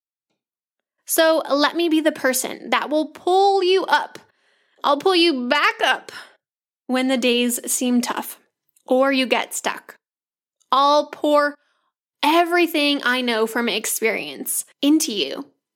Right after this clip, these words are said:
so that you can create the business you love. The power is in your hands.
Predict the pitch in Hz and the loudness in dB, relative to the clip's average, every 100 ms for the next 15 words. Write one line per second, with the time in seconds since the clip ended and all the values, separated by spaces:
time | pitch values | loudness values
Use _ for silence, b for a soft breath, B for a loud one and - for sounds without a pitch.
0 | _ _ _ - - 294 294 311 294 - | _ _ _ -10 -2 0 2 0 0 -4
1 | 247 285 302 339 349 339 254 208 208 220 | -2 -2 2 0 2 2 2 0 -6 -2
2 | 214 208 214 220 - 214 226 190 98 - | -2 -2 -4 -4 -6 -4 -4 -4 -6 -10
3 | - _ _ _ _ _ _ _ _ - | -14 _ _ _ _ _ _ _ _ -2
4 | 294 294 294 302 339 311 285 254 269 254 | -2 0 2 4 4 2 0 2 2 2
5 | 240 240 240 254 214 156 240 - | 2 0 -2 -4 -4 -6 -8 -8